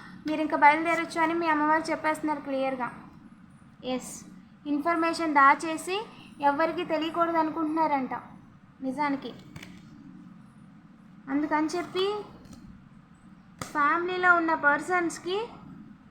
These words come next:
అన్నెసెసరీగా థాట్స్ వచ్చేలాగా చేస్తున్నారంట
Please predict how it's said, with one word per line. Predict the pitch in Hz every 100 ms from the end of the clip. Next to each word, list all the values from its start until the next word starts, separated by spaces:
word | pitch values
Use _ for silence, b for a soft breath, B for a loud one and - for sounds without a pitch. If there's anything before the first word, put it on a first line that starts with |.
| - - - - - - - - - - - - - - - - - - - - - - - - -
అన్నెసెసరీగా | 311 359 370 339 359 330 330 359
థాట్స్ | 339 302 320 320
వచ్చేలాగా | 320 - 311 302 294 349
చేస్తున్నారంట | 339 294 - 311 294 277 254